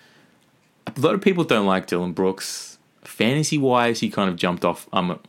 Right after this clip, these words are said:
you know, off and on the waiver wire last year. I think he fits a real need at Memphis as a bit of a dog. He's, um, can assimilate to the five lineups that they,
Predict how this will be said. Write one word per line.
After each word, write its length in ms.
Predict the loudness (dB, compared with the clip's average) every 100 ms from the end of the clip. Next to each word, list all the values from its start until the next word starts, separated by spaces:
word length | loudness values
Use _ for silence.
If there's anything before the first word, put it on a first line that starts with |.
| _
you 80 | -6
know, 100 | -4
off 220 | -2 -4
and 80 | -2
on 100 | -2
the 60 | 0
waiver 260 | 0 0
wire 260 | 0 0 0
last 380 | 0 -2 -4 -4
year. 240 | -2 -2 -6 -20 -20 -20 _ -10
I 80 | -8
think 600 | -2 0 0 -4 -16 _ _ _ _ _ _
he 140 | -6 -6
fits 400 | -2 -2 0 0
a 80 |
real 320 | 2 4 4 2
need 400 | 0 0 0 0
at 180 | -2
Memphis 640 | -2 -2 -2 -2 -2 -2 -2
as 100 | -4
a 40 |
bit 180 | -2 -2
of 100 | -2
a 60 |
dog. 640 | -4 -2 0 2 0 -4 -12 _ _ _
He's, 580 | -10 -4 -4 -2 -4 -6 -16 -20 -20 -20 _ _ _ _ _ _ -2
um, 320 | 0 0 -2
can 140 | -2
assimilate 640 | -2 0 0 2 2 0 0
to 300 | 0 0 0
the 140 | -4
five 840 | -6 0 2 4 2 0 -2 -8 -6
lineups 500 | -2 0 0 -2 -6
that 120 | -4
they, 380 | -2 0 -2 -6